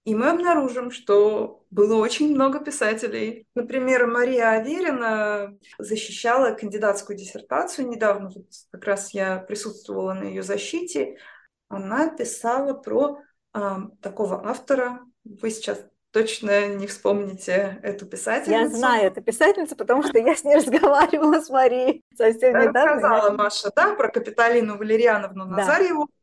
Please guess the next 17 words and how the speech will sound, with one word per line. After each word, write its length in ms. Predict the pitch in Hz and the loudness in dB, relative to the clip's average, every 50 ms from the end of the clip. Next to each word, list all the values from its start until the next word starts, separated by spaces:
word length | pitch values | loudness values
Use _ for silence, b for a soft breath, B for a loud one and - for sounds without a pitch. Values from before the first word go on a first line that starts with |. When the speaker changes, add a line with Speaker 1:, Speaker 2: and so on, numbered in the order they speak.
| _ _ | _ _
Speaker 1:
которая 800 | - 208 202 208 254 269 294 302 254 240 233 220 214 214 220 - _ _ _ _ _ | -8 -8 -6 -4 -4 0 0 2 2 2 0 -2 -2 -6 -10 -16 _ _ _ _ _
писала 360 | - 220 - - 226 208 208 208 | -10 -6 -2 0 2 2 2 2
очень 420 | - 233 226 214 - - 202 185 | 0 -2 -4 -4 -4 -8 -10 -8
много. 520 | 185 202 262 339 311 320 302 302 294 294 b b b b b b | -4 -2 0 2 4 4 4 4 2 0 b b b b b b
Жила 380 | - 185 185 247 240 240 214 202 | -16 -4 -2 2 2 4 4 2
она 400 | 196 185 190 185 185 180 - - _ | 0 -2 -6 -8 -10 -12 -14 -18 _
в 60 | _ | _
то 120 | - 233 | 2 2
же 120 | 220 214 202 | 4 4 2
время, 340 | 196 226 226 208 185 180 185 | 0 0 0 0 0 -2 -6
что 300 | 185 - - - 185 185 | -8 -10 -12 -8 -6 -6
и 160 | 180 175 180 | -6 -6 -8
Фёдор 320 | 180 - 233 208 196 185 175 | -4 0 0 0 0 -2 -6
Михайлович. 720 | 180 190 - 269 277 330 349 330 - - - - - - _ | -8 -6 -2 0 0 2 0 -2 -4 -8 -10 -12 -16 -20 _
Ну, 220 | - 220 233 262 262 | -6 -4 -2 -2 0
кто 180 | - 320 302 | 2 2 2
сейчас 580 | - - 233 220 - 214 202 196 - - - | 2 0 -4 -4 -2 -2 -4 -4 -6 -12 -20